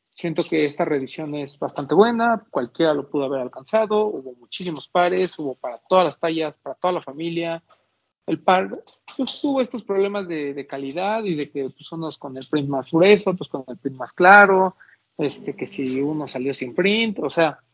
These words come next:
como que hubo incluso, ¿no? Esta, como esta cosa chistosa, ¿no? De, de cuestionar el par por su calidad. En general, el tratamiento es bueno. Creo que toda esta línea Reimagine al menos te da una oportunidad de tener un par O G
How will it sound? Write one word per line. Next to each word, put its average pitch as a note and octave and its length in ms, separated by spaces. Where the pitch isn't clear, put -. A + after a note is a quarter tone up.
como F3 240
que G#3+ 80
hubo C4 240
incluso, G3 380
¿no? G#3+ 140
Esta, D3 600
como E3 80
esta F3 140
cosa D3+ 760
chistosa, D3 460
¿no? D#3+ 160
De, D3+ 160
de C#3 160
cuestionar D3+ 400
el D#3 100
par E3 160
por D3 160
su - 80
calidad. F3 420
En E3+ 120
general, F3+ 400
el D3+ 60
tratamiento D3+ 480
es C#3+ 60
bueno. A3 280
Creo F3 140
que - 80
toda D#3+ 140
esta - 160
línea D3+ 200
Reimagine D3 560
al C3+ 60
menos D3 320
te D3 160
da C#3+ 280
una F3 180
oportunidad D3 420
de D3+ 80
tener C#3+ 260
un C#3 140
par D3 160
O C#3+ 120
G D3 420